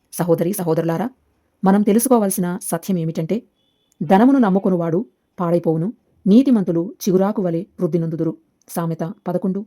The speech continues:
ఇరవై ఎనిమిది. మనిషి చనిపోయిన తర్వాత తనతో కూడా తీసుకువెళ్లలేని పాపిష్టి డబ్బు కోసం లోకంలో ఉన్న మనుషులు ఎంతగా తెగిస్తున్నారో, అబద్ధాలు చెబుతున్నారో, నమ్మించి మోసం చేస్తున్నారో,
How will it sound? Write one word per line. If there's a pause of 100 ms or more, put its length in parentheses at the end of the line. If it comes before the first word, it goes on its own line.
ఇరవై
ఎనిమిది. (600)
మనిషి
చనిపోయిన
తర్వాత (480)
తనతో
కూడా
తీసుకువెళ్లలేని
పాపిష్టి
డబ్బు
కోసం (520)
లోకంలో
ఉన్న
మనుషులు (240)
ఎంతగా (260)
తెగిస్తున్నారో, (560)
అబద్ధాలు
చెబుతున్నారో, (320)
నమ్మించి
మోసం
చేస్తున్నారో,